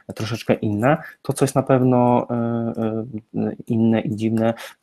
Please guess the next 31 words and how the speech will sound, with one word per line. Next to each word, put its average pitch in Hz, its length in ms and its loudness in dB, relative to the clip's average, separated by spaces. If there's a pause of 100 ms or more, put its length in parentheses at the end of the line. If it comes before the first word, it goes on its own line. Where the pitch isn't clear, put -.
e, 104 180 -2
dla 110 180 0
niektórych, 110 380 -2
to - 100 -10
to, 113 160 -2
że 107 140 -2
długość 110 500 -2
tego 113 240 -2
szkolenia 110 420 -2
to 104 120 -10
jest - 120 -12
pięć 110 300 -4
dni 120 340 4 (380)
i, - 200 -2
i 113 40 -2
tak 117 280 0
ono 113 140 0
będzie 110 200 -4
tyle 107 220 -6
trwało. 113 420 -2 (220)
Niestety - 260 -12
będzie 113 220 -8
troszkę - 420 -6
więcej 110 380 -4 (300)
rzeczy, 110 260 -2
informacji 110 540 -2
do, 110 200 -2 (340)
e, 107 400 -4
do 110 320 0
zapoznania 110 580 -2
się. 110 260 -4